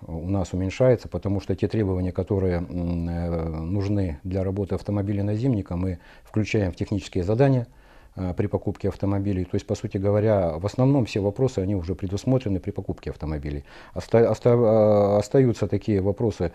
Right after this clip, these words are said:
э, в рамках регламентных, сезонного обслуживания, там, плотность,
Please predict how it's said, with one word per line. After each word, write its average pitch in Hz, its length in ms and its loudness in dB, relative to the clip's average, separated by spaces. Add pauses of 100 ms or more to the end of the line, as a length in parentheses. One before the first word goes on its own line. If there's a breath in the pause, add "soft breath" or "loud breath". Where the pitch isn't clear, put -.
(400 loud breath)
э, 87 300 0
в 85 100 -2
рамках 107 480 4
регламентных, 104 720 2
сезонного 95 540 0
обслуживания, 98 680 0
там, 73 420 -8 (140)
плотность, 95 460 -2